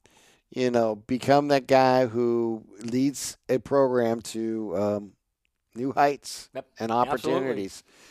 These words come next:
Speaker 1: And that's what Ryan Day's facing at Columbus. He's not been there long enough as head coach. He
Speaker 2: Yeah,
Speaker 1: kno-
Speaker 2: four years.
Speaker 1: Eh, but you look at the legacy that both,
Speaker 2: Five years, yeah.
Speaker 1: uh, you know,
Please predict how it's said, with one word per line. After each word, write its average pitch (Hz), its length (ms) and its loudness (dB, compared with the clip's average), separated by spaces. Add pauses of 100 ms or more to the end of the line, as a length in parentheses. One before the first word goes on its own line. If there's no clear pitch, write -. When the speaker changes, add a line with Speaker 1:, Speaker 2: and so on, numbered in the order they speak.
(340)
Speaker 1:
And 110 500 -4 (1160)
that's 120 240 0
what 147 140 -4 (180)
Ryan 143 360 2
Day's 147 280 4
facing 101 640 -6
at 104 340 -4
Columbus. 120 560 -2
He's 123 420 -4
not 131 300 2
been 190 140 6
there 180 180 8
long 180 240 8
enough 165 500 2 (140)
as 123 220 4
head 147 200 8
coach. 127 380 4
He 104 260 -4
Speaker 2:
Yeah, 156 100 2
Speaker 1:
kno- 147 240 0
Speaker 2:
four 170 280 -4
years. 180 280 -4 (160)
Speaker 1:
Eh, 143 180 6
but 147 420 4 (440)
you 147 200 6
look 185 180 8
at 190 100 4
the 185 80 8
legacy 175 580 6
that 143 320 6
both, 151 300 2 (160)
Speaker 2:
Five 113 200 -14
years, 139 200 -12
yeah. 113 200 -2
Speaker 1:
uh, 101 40 -4
you 120 280 2
know, 107 260 -4